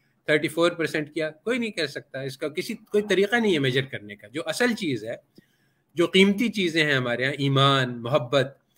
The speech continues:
इनको मेजर नहीं किया जा सकता है। मगर ये मगरिब वालों ने अल्लाह से इनकार किया, गैब से इनकार किया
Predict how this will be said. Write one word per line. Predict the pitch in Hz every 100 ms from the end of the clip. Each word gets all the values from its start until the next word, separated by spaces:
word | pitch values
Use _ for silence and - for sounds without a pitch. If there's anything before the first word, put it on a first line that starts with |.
| _ _
इनको | 208 233 240
मेजर | 214 220 208
नहीं | 190
किया | 147 127
जा | 113
सकता | - - -
है। | 95 _ _ _ _ _
मगर | 139 180 214
ये | 214 214 214 202 156
मगरिब | 151 180 202
वालों | 190 196 208
ने | 202 196 196 - _ _ _ _ _ _ _ 139
अल्लाह | 143 175 202
से | 208 196
इनकार | 190 180 170
किया, | 170 175 170 143
गैब | 131 160 190
से | - 185
इनकार | 175 170 156 151
किया | 175 165